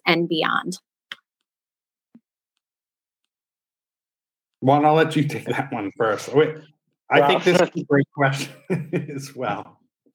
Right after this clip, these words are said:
Speaker 3: Thank you. It's a great question. I mean, it's, it's, it's hard to, it's always very hard to know, you know, to answer things about what you might not know, right? If I knew, if I knew the future, I always say I wouldn't be here. <laughs> Um,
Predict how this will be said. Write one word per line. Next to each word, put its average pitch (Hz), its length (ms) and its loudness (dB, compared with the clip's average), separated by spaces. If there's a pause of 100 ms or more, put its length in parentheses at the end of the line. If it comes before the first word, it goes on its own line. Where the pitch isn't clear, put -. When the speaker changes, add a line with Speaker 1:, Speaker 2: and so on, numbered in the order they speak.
Speaker 3:
Thank 156 260 2
you. 131 80 6
It's 156 240 2
a 160 80 4
great 185 320 2
question. 165 260 2
I 135 60 2
mean, 143 160 0
it's, 139 220 0
it's, - 340 -4 (640)
it's - 400 -4
hard 180 440 2
to, 139 460 2 (100)
it's 185 260 -2
always 196 300 4
very 151 180 2
hard 139 280 2
to 139 80 -2
know, 127 580 2
you 131 100 -6
know, 123 200 -4
to 127 140 2
answer 143 280 2
things 131 400 -6
about 120 320 0
what 123 220 0
you 127 60 0
might 120 260 -2
not 117 240 0
know, 117 280 -6
right? 139 300 -6
If - 140 -8
I 123 100 0
knew, 131 400 0
if 143 180 -6
I 139 60 2
knew 139 160 2
the 135 80 4
future, 139 420 2
I 120 140 4
always 120 240 2
say 123 180 2
I 123 40 4
wouldn't 123 240 -2
be 127 80 -4
here. 127 320 -4 (580)
<laughs> - 100 -4
Um, 131 600 2